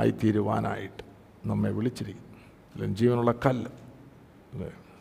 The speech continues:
മനുഷ്യർ തള്ളിയതെങ്കിലും ദൈവത്തിൻ്റെ സന്നിധിയിൽ ശ്രേഷ്ഠവും മാന്യവുമായ ജീവനുള്ള കല്ലായ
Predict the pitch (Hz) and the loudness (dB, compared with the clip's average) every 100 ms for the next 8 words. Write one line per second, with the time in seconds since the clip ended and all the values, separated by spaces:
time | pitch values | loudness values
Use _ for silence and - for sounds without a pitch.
0 | - 110 110 - 113 117 117 127 127 123 | -2 0 2 4 4 6 6 8 6 4
1 | 127 151 175 - - - - - - - | 4 4 2 -6 -14 -18 -20 -20 -20 -14
2 | - 123 131 135 135 123 127 135 127 147 | 6 8 8 6 4 6 6 8 8 6
3 | 135 123 131 - 147 180 - 113 117 123 | 6 6 6 6 4 4 -2 -2 0 2
4 | 131 139 156 196 220 - - - - - | 6 8 10 10 8 4 -8 -14 -16 -18
5 | - - - - 98 120 208 240 233 208 | -18 -20 -20 -14 2 6 10 10 10 10
6 | 175 160 139 127 123 127 131 | 8 8 8 6 8 8 8